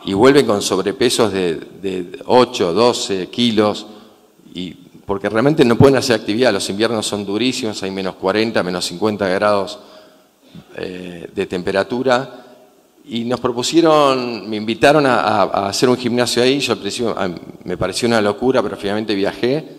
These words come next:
en un Hércules de la Fuerza Aérea, fue una experiencia lindísima, me quedé en la base un tiempo, instalamos un gimnasio ahí, está funcionando hace cinco años y realmente, eh,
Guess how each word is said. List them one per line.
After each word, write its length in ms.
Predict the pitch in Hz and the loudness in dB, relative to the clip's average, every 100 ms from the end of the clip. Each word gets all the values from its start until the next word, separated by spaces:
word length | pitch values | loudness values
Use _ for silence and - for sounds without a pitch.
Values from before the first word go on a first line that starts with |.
| - - - - | -20 -20 -20 -8
en 100 | 101 | -4
un 120 | 104 | 0
Hércules 440 | 113 113 110 104 95 | 0 2 0 -2 -4
de 40 | |
la 120 | 95 | -8
Fuerza 320 | - 98 - | -6 -8 -4
Aérea, 280 | 101 113 117 | -2 0 -2
fue 120 | 98 | -4
una 80 | 101 | -6
experiencia 520 | 90 92 104 101 104 | -6 -8 -8 -6 -4
lindísima, 800 | 95 90 92 110 - 110 117 113 - - - - - | -2 -2 -2 -4 -2 0 0 0 -8 -20 -20 -20 -14
me 200 | - 95 | -4 -2
quedé 140 | 92 104 | 0 0
en 60 | |
la 80 | 107 | 4
base 340 | 110 107 107 98 | 4 4 0 -2
un 160 | 85 | -4
tiempo, 720 | - 113 117 113 127 131 - - - - _ _ | -2 0 0 -2 -2 -2 -4 -18 -20 -20 _ _
instalamos 580 | 95 92 95 104 117 113 | -14 -2 0 2 2 0
un 100 | 101 | -6
gimnasio 440 | - 101 104 - | -8 -8 -6 -4
ahí, 140 | 101 120 | -2 -2
está 180 | 117 104 | -2 -4
funcionando 640 | 92 90 95 101 101 95 | -2 -4 -2 0 0 0
hace 460 | 95 - 90 90 82 - - _ _ _ | -2 -2 -4 -4 -10 -18 -20 _ _ _
cinco 460 | - 107 104 107 107 | -8 -4 -2 2 4
años 320 | 117 123 104 | 4 0 -2
y 40 | |
realmente, 760 | 98 92 101 101 104 101 90 80 - - - _ _ _ - | -2 0 0 0 0 0 0 -6 -18 -20 -20 _ _ _ -14
eh, 560 | 85 85 90 78 65 | -12 -12 -12 -14 -14